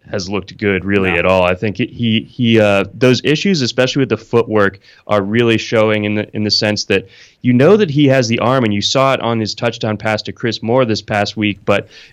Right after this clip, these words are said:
Speaker 1: uh, you know, for every one of those throws that he's making, he's not setting his feet, and he's throwing these kind of flutter balls that are really, really just kinda, uh, not catchable, not accurate, and just,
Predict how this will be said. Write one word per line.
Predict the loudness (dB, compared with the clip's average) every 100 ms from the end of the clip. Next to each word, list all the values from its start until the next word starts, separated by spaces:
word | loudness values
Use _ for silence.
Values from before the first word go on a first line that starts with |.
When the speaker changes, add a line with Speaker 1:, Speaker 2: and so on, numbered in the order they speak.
| _
Speaker 1:
uh, | 0 2 0
you | -2
know, | -2 -4
for | 0 2
every | 2 2 0
one | 2 0 0
of | 0
those | 0 0
throws | 0 0 0
that | -2
he's | -2
making, | -2 -4 -4
he's | -6 -4
not | -4 -2
setting | -2 -2
his | -2 -4
feet, | -2 -2
and | -4
he's | -4
throwing | 0 2
these | 2 -2
kind | -4 -6
of |
flutter | -10 -4 2 2
balls | 2 2 2 0
that | 0 0
are | 0 0 -2
really, | 0 4 4
really | 4 4 4 2
just | -2 -8
kinda, | -6 -2 -2 -2 -8 -20 -18 -4
uh, | 0 2 0 -2
not | -6 0 0 -2
catchable, | -2 -2 -2 -2 0 2 2
not | 0 0 0
accurate, | 0 -2 -2 0 0 0
and | -4 -4
just, | -6 -10